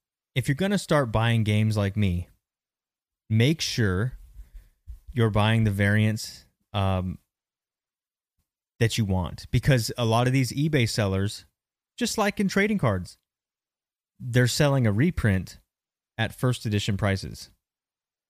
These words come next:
And then sometimes you might say, "Well, why is this reprint more valuable than this one that comes with the adapter?" And it can be subtle things like, "Oh, this second one has the,"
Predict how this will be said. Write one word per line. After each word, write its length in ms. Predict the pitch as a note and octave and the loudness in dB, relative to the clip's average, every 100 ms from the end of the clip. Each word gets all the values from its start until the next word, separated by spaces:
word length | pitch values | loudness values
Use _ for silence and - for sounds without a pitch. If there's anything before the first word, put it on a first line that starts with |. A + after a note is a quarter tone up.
| _ _ _ _ _ _ | _ _ _ _ _ _
And 140 | C#3 C#3 | 2 4
then 120 | C3+ | 2
sometimes 600 | - D#3 G3+ F3+ D3 C#3+ | 2 0 2 2 2 2
you 80 | C#3 | 2
might 200 | C3+ B2 | 2 0
say, 140 | D3+ | 0
"Well, 200 | B2+ C3 | 0 0
why 220 | B2 C#3 | 0 0
is 180 | D#3 C#3 | 0 0
this 200 | C#3 - | -2 -2
reprint 600 | A#2 C#3 - A#2+ A2+ - _ _ _ A#2 | -2 -2 0 -2 -2 -8 _ _ _ -2
more 180 | A#2+ | 0
valuable 460 | G#2+ A2 A#2+ A2+ A2+ | 2 2 0 0 0
than 220 | G#2 G2+ | 2 2
this 240 | G2+ A2 A2 | 0 -2 -2
one 120 | G2 | -2
that 100 | F#2 | -2
comes 200 | A2 G#2 | -2 -2
with 80 | G2 | -2
the 80 | |
adapter?" 380 | F#2 G#2 B2 G2 | -2 -2 -2 -4
And 140 | F2+ A2 | -2 -2
it 80 | |
can 100 | A#2+ | 0
be 240 | A#2 A2+ G#2+ | 0 0 -2
subtle 420 | - B2+ A#2 B2+ | -4 0 2 2
things 320 | - C#3+ B2+ | 2 0 2
like, 140 | A2 G#2+ | 0 0
"Oh, 240 | A2+ G#2+ | 0 0
this 180 | G2+ A#2+ | 0 -4
second 420 | - D3 D#3+ B2 | -2 -2 0 0
one 180 | G#2+ G#2+ | 0 0
has 280 | G#2+ G#2+ G#2 | 0 0 0
the," 260 | G#2 F#2+ | 0 -2